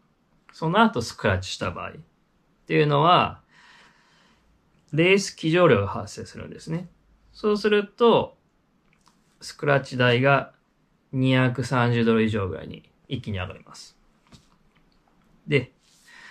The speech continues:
ここがまた難しい点なんですけど、あの、機種を選ぶ際ですね。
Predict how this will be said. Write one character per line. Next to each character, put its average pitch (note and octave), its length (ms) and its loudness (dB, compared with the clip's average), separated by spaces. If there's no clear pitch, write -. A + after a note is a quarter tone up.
こ F#3+ 140 -2
こ G#3 80 0
が G#3 80 4
ま F#3+ 120 6
た E3+ 80 2
難 C#3+ 180 6
し C#3 300 2
い C3 60 -2
点 C3+ 140 -2
な B2 120 2
ん - 20 2
で G#2+ 60 -2
す - 100 -12
け G#2 120 -6
ど、 G2 260 0
あ G#2 140 0
の、 G2+ 420 -2
機 - 180 -8
種 G#3 120 2
を G2+ 220 0
選 G#2+ 100 -4
ぶ G2+ 220 -4
際 G2 340 -2
で F2 100 -10
す - 180 -16
ね。 D#3 200 -6